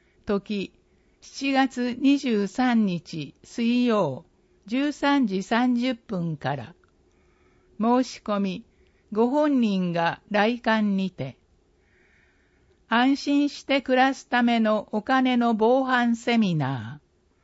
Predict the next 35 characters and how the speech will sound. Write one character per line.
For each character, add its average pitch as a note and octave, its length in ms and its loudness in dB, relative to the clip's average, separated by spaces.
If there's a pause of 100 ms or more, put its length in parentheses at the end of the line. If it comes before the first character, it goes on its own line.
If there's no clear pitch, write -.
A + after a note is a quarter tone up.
(800)
ー。 - 20 -10
銀 C4+ 280 -2
行 D4+ 280 0
員 G#3 300 2
が F3 240 0
語 F#3 340 -2
る E3 240 -4 (300)
高 C#4+ 300 2
齢 C#4+ 260 0
者 G3 200 -2
が F#3 180 2
狙 G3+ 320 2
わ G3+ 180 2
れ F#3+ 160 0
る F#3 160 0
理 F#3 220 -2
由 G3 260 -2
と - 380 -4 (100)
防 C#4 380 -2
ぐ F3 180 -2
コ D3+ 220 -10
ツ。 E3+ 320 -12 (1160)
時、 F3+ 460 -6 (560)
七 C#4 300 -8
月 C4+ 240 0
三 C4+ 420 0
十 C4 280 0
日 F#3 520 -4 (460)
水 B3+ 400 0
曜、 F3 460 0 (260)
十 C#4 300 -4
三 C4+ 340 2
時 F3 180 -6
か C#3 180 -6
ら。 C3 200 -12